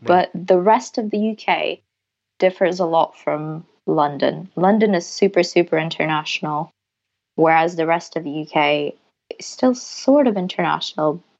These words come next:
Speaker 2: but it's completely different in the vibe and in everything, in every aspect. So
Speaker 1: Just more British when you get outside of London.
Speaker 2: Yes,
Speaker 1: Yeah.
Speaker 2: exactly.
Speaker 1: Gotcha.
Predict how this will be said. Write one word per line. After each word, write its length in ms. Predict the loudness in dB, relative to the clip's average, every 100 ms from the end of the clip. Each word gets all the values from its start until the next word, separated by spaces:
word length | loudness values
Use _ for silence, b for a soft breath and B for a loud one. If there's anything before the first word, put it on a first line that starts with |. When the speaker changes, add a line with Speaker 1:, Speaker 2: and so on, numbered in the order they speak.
| _
Speaker 2:
but 120 | 0
it's 120 | 0
completely 500 | -2 0 4 4 4
different 400 | 4 2 2 -2 0
in 80 |
the 100 | 0
vibe 380 | 0 2 2 2
and 100 | -2
in 160 | -4 -12 -14 _ 0
everything, 760 | 2 2 -4 -6 -10 -8 -8 -6
in 140 | -2
every 260 | 0 0 2
aspect. 600 | 2 0 -4 -6 -6 -16
So 220 | -14 -2
Speaker 1:
Just 220 | 0 0 0
more 180 | -2
British 460 | -2 -2 -2 -2 -6
when 120 | -8
you 80 | -4
get 180 | -2 -2
outside 340 | -4 -8 -12
of 100 | -12
London. 380 | -12 -14 -16 -18 0
Speaker 2:
Yes, 500 | 2 4 2 -2 -2
Speaker 1:
Yeah. 60 |
Speaker 2:
exactly. 580 | -2 -2 -4 -2 -2 -2 -8
Speaker 1:
Gotcha. 320 | -12 -14